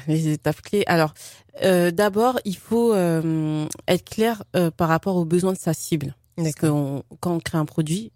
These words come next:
Speaker 1: c'est pour qu'il soit efficace et qu'il réponde aux besoins de la cible.
Speaker 2: Mhm.
Speaker 1: Donc déjà, il faut être clair sur, euh, ce qu'on veut apporter à la cible et notre, euh, élément de différenciation. Ça, c'est très important.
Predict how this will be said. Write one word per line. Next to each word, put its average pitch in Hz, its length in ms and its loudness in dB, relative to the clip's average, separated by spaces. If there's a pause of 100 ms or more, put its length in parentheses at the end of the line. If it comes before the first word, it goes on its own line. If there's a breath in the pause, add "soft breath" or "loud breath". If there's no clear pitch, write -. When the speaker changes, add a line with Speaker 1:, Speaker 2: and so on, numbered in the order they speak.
(180)
Speaker 1:
c'est - 160 -8
pour - 160 -2
qu'il - 140 -4
soit 160 140 0
efficace 196 480 -4
et 156 80 -8
qu'il 160 160 -2
réponde 170 280 -2
aux 156 60 2
besoins 151 240 0
de 160 80 0
la 151 100 0
cible. - 320 -10
Speaker 2:
Mhm. 165 340 -2 (100)
Speaker 1:
Donc 165 100 4
déjà, 175 220 2
il 180 60 -2
faut - 280 -4
être - 220 -2 (160)
clair 202 420 -2 (140)
sur, 156 240 -2
euh, 147 440 0
ce - 120 -14
qu'on 180 180 0
veut 165 140 2
apporter 165 360 -2
à 160 40 0
la 156 100 0
cible 190 340 -6
et 160 140 2
notre, 156 320 -2
euh, 143 460 0
élément 170 400 0
de 160 80 0
différenciation. 156 920 -4 (380 loud breath)
Ça, 180 120 0
c'est - 140 -2
très 180 260 0
important. 160 440 -4